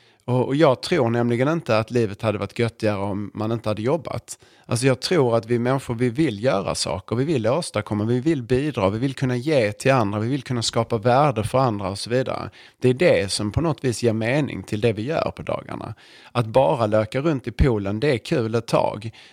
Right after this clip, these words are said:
men det, det är inte, jag känner inte så många faktiskt som väljer den vägen, som stannar där särskilt länge.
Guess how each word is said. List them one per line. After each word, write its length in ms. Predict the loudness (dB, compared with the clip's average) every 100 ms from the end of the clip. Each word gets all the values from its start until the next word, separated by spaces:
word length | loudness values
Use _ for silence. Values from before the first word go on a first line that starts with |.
| -6
men 180 | -2 2
det, 240 | 2 2 0
det 340 | -2 0 0
är 60 | -2
inte, 400 | -2 0 0 -4 -12 -6
jag 120 | -2
känner 240 | 2 2
inte 160 | 0 -2
så 140 | -2
många 520 | 2 4 2 0 -4 -2
faktiskt 440 | -2 -2 -4 -4
som 160 | -2 2
väljer 340 | 2 2 0
den 180 | 0 2
vägen, 400 | 2 2 -2 -4
som 160 | -2
stannar 460 | -2 2 2 2 -2
där 140 | -2
särskilt 400 | -4 -6 -6 -6
länge. 400 | -6 -6 -8 -10